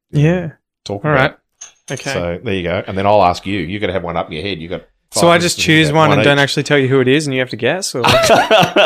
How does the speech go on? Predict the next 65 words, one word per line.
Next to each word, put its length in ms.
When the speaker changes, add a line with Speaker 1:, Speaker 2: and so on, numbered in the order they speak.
Speaker 2:
Well, 80
you'd 160
have 100
to 60
know 200
who 80
they 120
were 200
to 80
give 120
me 140
Speaker 1:
All 80
right, 100
Speaker 2:
clues, 100
Speaker 1:
well, 80
we 80
Speaker 2:
but 40
Speaker 1:
can 100
start 280
from 120
the 60
top. 260
Arthur 260
Phillip, 480
'cause 140
that 140
was 120
Speaker 2:
Arthur 120
Speaker 1:
probably 240
Speaker 2:
Phillip. 80
Speaker 1:
one 100
of 60
mine. 240
Speaker 2:
Well, 100
Speaker 1:
And 100
Speaker 2:
he's, 140
Speaker 1:
does 120
that 80
Speaker 2:
yeah, 120
Speaker 1:
count 160
as 80
Speaker 2:
and 60
that's 140
Speaker 1:
Australian? 320
Speaker 2:
a 40
cheat. 120
Yeah, 280
the, 100
Speaker 1:
Yeah. 380
Speaker 2:
he 120
gets, 360
he 100
gets 220
the 180
honorary 500
Australian 520
award 500
Speaker 1:
<laughs> 60
Speaker 2:
'cause 200
he 180
was 140
the 100
first, 420
other 240
than 500